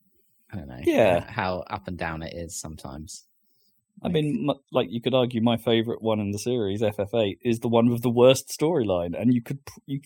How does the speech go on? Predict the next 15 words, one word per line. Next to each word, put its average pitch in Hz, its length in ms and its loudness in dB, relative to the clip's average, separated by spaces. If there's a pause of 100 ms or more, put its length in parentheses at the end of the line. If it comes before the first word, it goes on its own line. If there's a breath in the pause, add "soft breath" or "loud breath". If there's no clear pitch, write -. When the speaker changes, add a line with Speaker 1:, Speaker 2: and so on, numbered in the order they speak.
Speaker 2:
you 143 280 -8
know, 147 220 2
I'd 165 140 2
believe 156 320 2
your 156 200 8
argument 110 440 4
for 82 260 -2
it. - 100 -8
It's 120 140 -6
a 143 40 2
weird 143 300 4
ass 135 300 2 (140)
thing. 110 360 2 (540 loud breath)
Um, 110 360 -2 (2500)
um, 104 380 -4